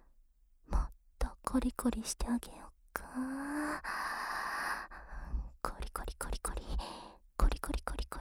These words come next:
リ。うん？今更やめてなんて、遅いな。やめるわけないし、あんたを行かせる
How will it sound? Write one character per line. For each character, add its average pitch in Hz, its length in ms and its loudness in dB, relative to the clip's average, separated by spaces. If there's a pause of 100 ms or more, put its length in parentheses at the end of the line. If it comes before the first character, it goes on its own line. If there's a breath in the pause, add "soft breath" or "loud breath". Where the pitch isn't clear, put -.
リ。 - 140 -6 (2500 loud breath)
う 233 40 4
ん？ 226 680 6 (1400 loud breath)
今 285 440 8
更 285 400 2
や 277 200 4
め 277 260 6
て 285 240 0
な 269 220 6
ん 214 80 4
て、 - 260 -2 (880 loud breath)
遅 320 540 8
い 320 160 6
な。 311 480 4 (1800 loud breath)
や 196 160 0
め 202 140 -2
る 208 120 2
わ 202 140 2
け - 140 -12
な 170 220 0
い 170 100 -4
し、 - 440 0 (960 loud breath)
あ 254 80 2
ん 254 220 4
た - 180 0
を 208 280 2
行 214 140 4
か - 180 -4
せ - 140 0
る - 120 0